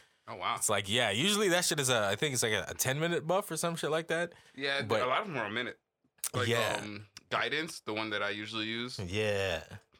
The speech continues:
Speaker 1: to get, um,
Speaker 2: And I
Speaker 1: a
Speaker 2: really
Speaker 1: D four
Speaker 2: like
Speaker 1: bonus.
Speaker 2: that, um, for stuff like that, you don't need to put it on your action bar. Like, when you're rolling, it'll just ask you, like, "Yo, you
Speaker 1: Yeah,
Speaker 2: wanna
Speaker 1: you
Speaker 2: add
Speaker 1: want
Speaker 2: the
Speaker 1: that?
Speaker 2: extra shit?" Like,
Speaker 1: Yeah.
Speaker 2: I was like, "Yeah, that's pretty lit. I fucks with that."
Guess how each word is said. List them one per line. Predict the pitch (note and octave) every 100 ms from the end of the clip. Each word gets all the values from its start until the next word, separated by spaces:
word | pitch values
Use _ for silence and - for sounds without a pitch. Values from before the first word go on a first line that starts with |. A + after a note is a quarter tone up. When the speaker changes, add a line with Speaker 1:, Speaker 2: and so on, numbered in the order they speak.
| -
Speaker 1:
to | A2+
get, | G2+ G2+
um, | F#2+ F#2+ F2
Speaker 2:
And | -
I |
Speaker 1:
a | D3
Speaker 2:
really | C#3 E3+ B3 A#3
Speaker 1:
D |
four | -
Speaker 2:
like | - F3+
Speaker 1:
bonus. | A#2
Speaker 2:
that, | A2 G2+
um, | G2 F#2+ F2 E2 D2+ _ _ _ -
for | C3
stuff | A#2+ - D3 -
like | D#3 B2
that, | D3 E3
you | C#3
don't | D#3
need | D#3 D3+
to |
put | C3 D3
it | C#3+
on | C3
your | C3 F#2
action | A#2 C3+ - A#2
bar. | G2+ G#2
Like, | G#2 G#2+
when | A2+ A#2+
you're | A#2
rolling, | G#2+ B2 A#2 G#2
it'll | G#2+
just | G#2 G2+
ask | G#2+ A2+ -
you, | G2+
like, | G2 F#2+
"Yo, | A2+
you | G2
Speaker 1:
Yeah, |
Speaker 2:
wanna | G2 G2
Speaker 1:
you |
Speaker 2:
add | G#2
Speaker 1:
want |
Speaker 2:
the | G#2+
Speaker 1:
that? | A2+
Speaker 2:
extra | C3 B2
shit?" | - E3+ F#3 -
Like, | F#2 F2+
Speaker 1:
Yeah. | C#2 F2
Speaker 2:
I |
was | G2+
like, | F#2+ F2+
"Yeah, | F2+
that's | A2+
pretty | - F#2
lit. | F2 E2 D2+
I |
fucks | F#2 A2 -
with | E2 D#2
that." | D#2+